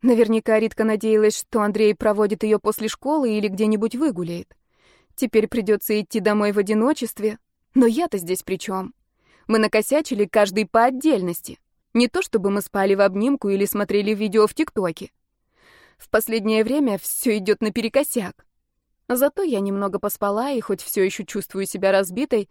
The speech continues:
становится немного легче. Остаток уроков я даже способна воспринимать задания и почти успеваю прорешать все заданные варианты. Оставшиеся вполне можно осилить дома.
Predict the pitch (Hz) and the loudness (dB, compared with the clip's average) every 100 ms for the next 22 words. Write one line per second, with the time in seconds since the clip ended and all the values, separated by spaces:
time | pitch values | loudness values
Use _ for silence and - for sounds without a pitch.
0 | _ _ - - 233 226 220 - 220 220 | _ _ -10 -2 0 0 -2 -2 0 0
1 | 220 226 285 170 165 - - _ _ _ | 0 0 -2 -4 -8 -16 -20 _ _ _
2 | _ _ - 196 208 208 190 214 262 254 | _ _ -2 0 2 0 0 2 2 0
3 | - 202 190 196 - 202 - 190 196 190 | 0 0 0 -2 -2 -4 -2 -2 0 -2
4 | - 196 196 196 190 196 208 285 269 214 | -2 -4 0 0 2 2 2 2 0 -4
5 | 208 _ _ 226 226 220 - 214 - 220 | -8 _ _ 0 2 0 -2 -4 -4 -2
6 | 214 214 214 214 220 220 214 - 220 220 | 2 4 2 0 0 -2 -4 -2 0 2
7 | 214 220 220 220 240 254 165 156 - _ | 2 2 2 2 2 0 -2 -6 -12 _
8 | _ _ _ _ _ - 240 - - - | _ _ _ _ _ -2 -2 0 -2 0
9 | 240 - 214 - 214 214 214 208 196 214 | -4 -2 -4 0 2 2 0 0 0 0
10 | 208 233 277 285 180 165 160 | 0 -2 -2 -2 -2 -4 -8